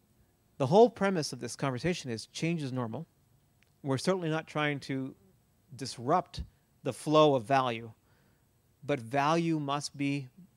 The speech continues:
moderated with risk as well. So some things require lots of standardization in practice. Some things should require minimal. The key is getting it right.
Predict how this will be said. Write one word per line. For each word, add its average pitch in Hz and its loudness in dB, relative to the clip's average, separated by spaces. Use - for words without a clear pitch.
moderated 147 -2
with 127 -6
risk 135 -6
as 110 -12
well. 110 -10
So - -12
some 175 0
things 180 -4
require 135 0
lots 139 0
of 170 -8
standardization 170 -4
in 131 -12
practice. 156 -6
Some 147 -2
things 147 -6
should 139 -6
require 135 -2
minimal. 143 -6
The - -8
key 180 2
is 139 2
getting 147 0
it 131 -8
right. 113 -8